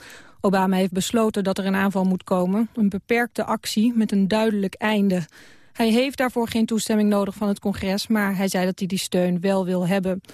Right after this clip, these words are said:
Waarschijnlijk komen de Senaat en het Huis van Afgevaardigden... pas in de week van negen september bijeen. De Britse premier Cameron meldde op Twitter dat hij Obama's afweging begrijpt en dat hij hem steunt.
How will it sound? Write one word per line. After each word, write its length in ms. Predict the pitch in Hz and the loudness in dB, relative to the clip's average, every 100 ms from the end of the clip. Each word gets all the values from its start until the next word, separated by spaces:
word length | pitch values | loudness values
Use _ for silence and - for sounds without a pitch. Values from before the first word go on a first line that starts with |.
| - - - _ | -20 -20 -20 _
Waarschijnlijk 480 | 202 196 202 180 180 | -2 0 0 -2 0
komen 260 | 190 185 | 0 0
de 60 | 180 | 0
Senaat 440 | - 202 185 180 | 0 0 2 0
en 80 | 185 | 0
het 120 | 185 | 0
Huis 200 | 185 180 | 0 -2
van 120 | - 196 | -2 -4
Afgevaardigden... 680 | 190 - 180 180 180 202 | -4 -4 0 0 -2 -4
pas 200 | - 190 | -2 0
in 100 | 196 | 2
de 80 | 180 | 2
week 240 | 190 185 | 2 0
van 260 | - 185 185 | -2 0 2
negen 360 | 196 220 220 226 | 2 2 0 -2
september 540 | 214 - 202 196 185 | -2 0 2 2 2
bijeen. 500 | 190 190 180 175 196 - - - - - | 0 0 -2 -4 -6 -12 -20 -20 -20 -8
De 100 | - | -2
Britse 280 | 240 247 247 | 0 0 0
premier 300 | 240 226 208 | 0 2 2
Cameron 380 | - 208 214 233 | 0 2 4 4
meldde 280 | 240 233 220 | 2 2 -2
op 80 | 220 | -6
Twitter 360 | - 247 233 220 | -2 -2 0 0
dat 160 | 214 | -2
hij 120 | 220 214 | -2 -2
Obama's 460 | 196 214 214 208 | 0 0 2 0
afweging 560 | 214 202 202 196 202 202 | -2 -2 -2 0 0 0
begrijpt 560 | 196 - 190 196 - | -2 -2 0 0 0
en 120 | 240 208 | 0 2
dat 180 | 202 | 0
hij 80 | - | 0
hem 100 | 180 | 0
steunt. 480 | 175 - 185 190 | 0 2 2 2